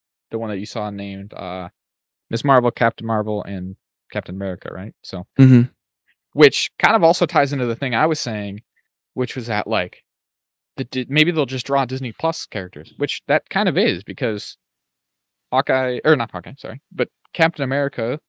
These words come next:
Speaker 1: like, is in the Sam Wilson version, and, uh, Miss Marvel are obviously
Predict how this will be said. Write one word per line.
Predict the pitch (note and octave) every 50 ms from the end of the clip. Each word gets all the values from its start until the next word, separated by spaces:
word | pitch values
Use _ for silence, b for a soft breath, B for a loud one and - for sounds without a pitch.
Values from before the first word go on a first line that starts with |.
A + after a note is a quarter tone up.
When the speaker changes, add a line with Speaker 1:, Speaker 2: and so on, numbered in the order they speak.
| - _ -
Speaker 1:
like, | A#2 A#2+ A#2 -
is | A2 A2+
in | A#2 G#2+
the | G#2
Sam | - - A2+ G#2 A#2
Wilson | A#2+ B2 - - G2+
version, | A2+ G#2+ G2+ - A2 - - - - - _ _ _ _ -
and, | A2 G#2+ A2 A2 A2
uh, | G2+ G2+ G2+ A2 G#2 - _ _ _ _ _ _ _ _ _ _ -
Miss | B2 -
Marvel | B2 A#2+ B2+ C3+ B2+ B2 G#2
are | F#2+ G2+ G#2
obviously | G#2 G2+ A2 A2 - - G#2 G#2+ G2 G#2